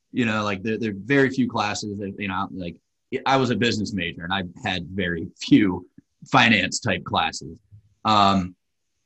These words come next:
is there, like, kind of a ballpark number that somebody, like, a percentage that somebody could factor in when they're trying to figure out, "Okay, like, if I'm gonna give this person this hourly rate or this salary, I can expect that I'm probably gonna have to pay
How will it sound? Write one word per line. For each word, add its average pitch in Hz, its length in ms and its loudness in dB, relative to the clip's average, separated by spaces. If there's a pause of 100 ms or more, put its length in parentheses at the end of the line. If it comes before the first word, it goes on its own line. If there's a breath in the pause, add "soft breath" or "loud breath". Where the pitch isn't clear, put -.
(1120)
is 160 200 4
there, 185 220 4
like, 160 140 2
kind 147 180 2
of 131 60 4
a 123 60 4
ballpark 127 500 2
number 113 200 4
that 113 160 -2
somebody, 113 600 0
like, 98 140 -6
a 101 40 -8
percentage 104 500 -4
that 98 120 -10
somebody 104 260 -4
could 98 220 -8
factor 98 480 -4
in 107 400 0 (300)
when 110 340 0
they're 104 220 0
trying 107 260 -2
to 101 60 -4
figure 101 320 -4
out, 104 260 -2
"Okay, 101 360 -4
like, 92 120 -10
if 95 80 -12
I'm 120 140 0
gonna 123 180 2 (140)
give 123 180 0
this 120 160 -2
person 110 320 -4
this 110 340 -6
hourly 117 420 2
rate 104 460 0
or 98 280 0
this 104 260 -4
salary, 98 720 0 (480)
I 117 160 0
can 127 120 -4
expect 110 500 -4
that 104 120 -4
I'm 101 160 -4
probably 120 380 0
gonna 113 160 -2
have 107 160 -4
to - 80 -10
pay 104 320 -4